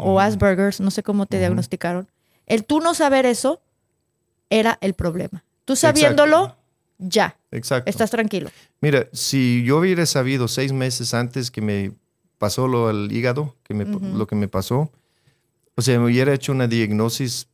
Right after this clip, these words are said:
Speaker 2: apropiada médica, ¿tú crees que hubiera seguido tomando? O sea, no tenía que esperar que me ocurrió lo que se me ocurrió. Nada más me faltaba la información, no la tenía. Entonces, es, al, mi punto es, si haces una diagnosis apropiada y correcta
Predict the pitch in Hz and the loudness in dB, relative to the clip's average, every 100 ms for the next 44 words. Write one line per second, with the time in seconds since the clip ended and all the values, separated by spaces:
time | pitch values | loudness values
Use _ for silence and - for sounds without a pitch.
0 | 92 101 107 101 113 113 120 107 110 131 | -8 -4 -4 -2 0 2 2 2 0 -2
1 | 127 151 - - 123 135 135 - 123 117 | -4 -4 -6 -10 -4 -4 -4 -2 -2 0
2 | 123 131 123 127 127 110 107 127 151 117 | -2 -2 -4 -4 -4 -4 -4 -4 -6 -10
3 | _ - 123 123 123 156 185 175 165 123 | _ -6 -2 0 0 0 2 2 0 -4
4 | - 127 143 139 117 104 - 110 110 139 | -2 0 0 0 0 0 -2 -4 -2 -2
5 | 139 120 101 - 104 98 101 98 131 113 | -2 -6 -10 -8 -8 -8 -8 -6 -4 -6
6 | - _ _ _ _ - 131 143 123 123 | -10 _ _ _ _ -2 2 2 0 -2
7 | 117 113 127 131 123 104 101 98 98 156 | 0 0 2 2 0 -2 -4 -4 -4 -6
8 | 139 120 113 - 107 120 98 - _ _ | -6 -4 -6 -6 -8 -6 -8 -14 _ _
9 | _ _ _ _ _ 113 110 139 131 131 | _ _ _ _ _ -4 0 0 0 -4
10 | 120 104 101 - 120 113 - - - 110 | -6 -6 -8 -4 -4 -2 -4 -8 -14 -20
11 | - - 113 120 - 120 104 151 143 139 | -18 -6 -2 -2 -2 -4 -2 -4 -2 -2
12 | 135 123 - _ _ _ - - 117 120 | 0 -4 -10 _ _ _ -12 -4 0 2
13 | 151 165 156 151 135 123 120 110 120 127 | 0 -4 -4 -4 -2 -2 -2 -2 -6 -8
14 | 123 - - 98 113 113 127 131 104 107 | -10 -10 -10 -6 -2 -2 -2 -4 -8 -8
15 | 107 110 - 92 95 | -6 -6 -6 -12 -12